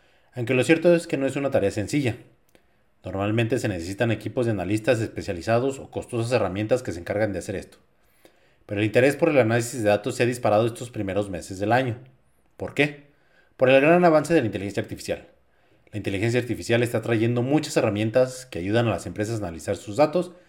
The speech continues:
sin necesidad de contratar personal, sin tener conocimientos, sin invertir mucho dinero. Una de las herramientas más importantes es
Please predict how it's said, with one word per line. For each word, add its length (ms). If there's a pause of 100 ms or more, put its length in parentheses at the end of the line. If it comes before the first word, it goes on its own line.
(400)
sin 100
necesidad 440
de 100
contratar 400
personal, 720 (140)
sin 120
tener 160
conocimientos, 840
sin 160
invertir 280
mucho 240
dinero. 400 (840)
Una 100
de 60
las 100
herramientas 360
más 260
importantes 1000
es 300